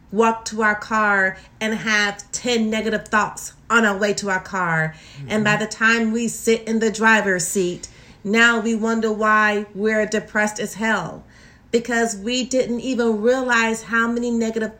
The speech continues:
Speaker 1: thoughts that flowed through our minds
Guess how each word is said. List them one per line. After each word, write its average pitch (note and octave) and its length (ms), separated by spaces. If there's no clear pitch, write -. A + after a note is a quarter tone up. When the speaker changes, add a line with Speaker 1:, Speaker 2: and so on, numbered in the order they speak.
Speaker 1:
thoughts - 540
that G#3+ 300
flowed A#3+ 480
through A#3 140
our A3 180
minds G#3+ 680